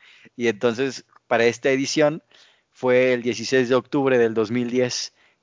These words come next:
Eh, a mí me gusta la fecha justamente del festival porque ya muchas, muchas bandas para estas épocas del año ya sacaron su disco, ya llevan tiempo girando, entonces ya es como, de hecho,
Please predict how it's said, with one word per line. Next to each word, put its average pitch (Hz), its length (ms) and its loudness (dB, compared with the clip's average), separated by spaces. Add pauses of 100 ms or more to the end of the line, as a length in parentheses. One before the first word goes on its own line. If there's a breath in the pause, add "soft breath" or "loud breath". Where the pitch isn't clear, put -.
(220)
Eh, 139 260 6
a 135 100 6
mí 165 120 4
me 208 100 2
gusta 185 320 2
la 139 120 4
fecha 147 280 -4
justamente 156 640 -2
del 110 160 -2
festival 131 440 -2
porque - 280 -8
ya 117 180 0
muchas, 131 580 -2 (520 soft breath)
muchas 143 380 -2
bandas 143 560 0 (160)
para 120 240 2
estas 139 320 0
épocas 147 380 0
del 143 160 0
año 143 240 -2
ya 120 140 0
sacaron 135 400 -4
su 143 120 -8
disco, 151 640 -2
ya 120 120 2
llevan 120 300 0
tiempo 135 320 -6
girando, 143 760 -2
entonces 120 400 -4
ya 120 180 2
es 117 120 -4
como, 107 440 -2 (360 soft breath)
de 143 100 2
hecho, 160 360 2